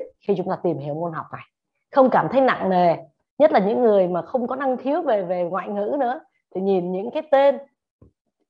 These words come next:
Pythagore, Parmenides, Heraclitus, Plato, Socrates thấy nhức đầu.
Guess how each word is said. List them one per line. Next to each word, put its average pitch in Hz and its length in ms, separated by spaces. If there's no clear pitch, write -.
Pythagore, 269 760
Parmenides, 254 640
Heraclitus, 240 720
Plato, 262 540
Socrates 262 720
thấy 214 120
nhức 254 180
đầu. 170 180